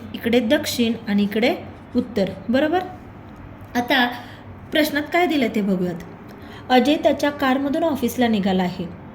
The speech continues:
त्याने उत्तरेकडे प्रवास केलाय, बरोबर. उत्तरेकडे किती प्रवास केलाय? पंधरा किलोमीटर. आता आपण एक अजयची डिरेक्शन ठरवून घेऊयात.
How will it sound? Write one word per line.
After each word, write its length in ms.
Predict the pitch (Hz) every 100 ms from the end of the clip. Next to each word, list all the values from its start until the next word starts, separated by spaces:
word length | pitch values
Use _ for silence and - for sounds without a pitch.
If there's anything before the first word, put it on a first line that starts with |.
| -
त्याने 460 | 254 247 254 247 - - -
उत्तरेकडे 580 | 269 254 269 294 302 330
प्रवास 400 | 392 330 233 226
केलाय, 240 | - 190 180
बरोबर. 400 | 254 262 269 277
उत्तरेकडे 460 | 262 - 262 277
किती 240 | 277 269 311
प्रवास 380 | 311 294 277
केलाय? 280 | 277 262 247 254 - - -
पंधरा 280 | 254 240 254
किलोमीटर. 540 | 294 277 196 175 180 170 - -
आता 180 | 208 233
आपण 240 | 226 247
एक 140 | 262
अजयची 340 | 233 240 240 277
डिरेक्शन 420 | 277 311 311 320
ठरवून 340 | 302 294 247
घेऊयात. 280 | 240 233 214